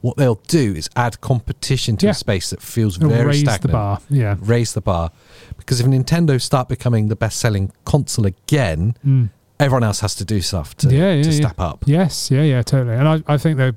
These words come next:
Speaker 2: they're capable of that because they're just gonna take the Switch format and then hopefully beef it up,
Speaker 1: Yeah.
Speaker 2: you know, and, like, give us, like, P S four level graphics or whatever, but handheld.
Speaker 1: Yeah.
Speaker 2: You know, maybe utilising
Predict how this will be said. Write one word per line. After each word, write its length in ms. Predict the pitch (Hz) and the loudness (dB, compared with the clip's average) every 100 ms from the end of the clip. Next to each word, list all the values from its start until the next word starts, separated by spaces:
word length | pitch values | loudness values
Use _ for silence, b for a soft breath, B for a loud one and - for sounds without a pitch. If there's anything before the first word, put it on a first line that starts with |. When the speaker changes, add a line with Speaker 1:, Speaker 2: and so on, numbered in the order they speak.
| - | -2
Speaker 2:
they're 160 | 143 | -2
capable 400 | 113 151 143 117 | 0 2 2 2
of 160 | 104 98 | 0 -2
that 260 | 107 110 - B B - | -4 -6 -8 B B 0
because 240 | 143 131 | 2 2
they're 100 | 139 | 2
just 160 | 147 - | 0 0
gonna 160 | 143 | 0
take 160 | - 139 | 0 -2
the 60 | |
Switch 260 | 120 160 147 | 0 -2 -2
format 560 | - 127 101 104 - - b b | 0 2 2 -2 -6 -16 b b
and 140 | 135 120 | 0 2
then 120 | 110 | 4
hopefully 420 | 135 147 123 107 - | 2 2 -2 -2 0
beef 260 | 139 113 | 0 0
it 140 | 131 - | -4 -2
up, 280 | 113 104 - - | -2 -4 -12 -4
Speaker 1:
Yeah. 140 | 92 - | -2 0
Speaker 2:
you 120 | 135 120 | 0 2
know, 100 | 117 | 2
and, 280 | 135 135 131 | 2 2 2
like, 180 | 123 123 | 0 0
give 140 | 143 | 0
us, 160 | 123 - | 0 0
like, 240 | 143 120 | -2 0
P 120 | 139 | 2
S 100 | 127 | 2
four 340 | - 135 117 113 | 2 2 2 2
level 380 | 110 110 107 101 b b b - | 2 0 0 -2 b b b -2
graphics 420 | 117 - - - | -2 -2 -6 0
or 60 | |
whatever, 260 | 120 120 113 | 0 0 -2
but 200 | 104 127 | -2 0
handheld. 420 | 160 175 110 98 - - | 2 2 0 -4 -8 -2
Speaker 1:
Yeah. 220 | 95 80 - - | 0 -2 -8 -2
Speaker 2:
You 100 | 131 | 2
know, 220 | 120 139 | 4 4
maybe 540 | 139 147 147 143 135 143 _ _ - 175 - - | 4 4 4 2 2 0 _ _ -20 -20 -8 0
utilising 920 | 139 131 139 131 127 123 120 120 | 2 2 2 2 2 2 2 2